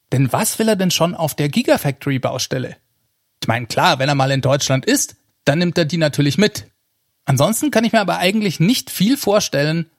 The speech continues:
was ausgerechnet jetzt einen Gigafactory-Besuch notwendig machen würde. Will er die Grundsteinlegung nachholen? Ja, vielleicht, aber ist das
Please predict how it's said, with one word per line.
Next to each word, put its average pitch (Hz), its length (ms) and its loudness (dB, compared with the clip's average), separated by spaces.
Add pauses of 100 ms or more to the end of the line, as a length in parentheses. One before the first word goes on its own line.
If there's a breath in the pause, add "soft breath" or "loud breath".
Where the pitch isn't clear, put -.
(320)
was - 280 0
ausgerechnet 196 800 0
jetzt - 500 -2
einen 156 280 2
Gigafactory-Besuch 147 960 0
notwendig 131 480 0
machen 123 240 -2
würde. 120 320 -4 (540)
Will 131 100 2
er 131 80 -2
die 120 140 -10
Grundsteinlegung 220 840 0
nachholen? 240 560 0 (460)
Ja, 120 220 -2
vielleicht, 147 400 -2
aber 123 160 -8
ist - 160 -6
das 123 140 -6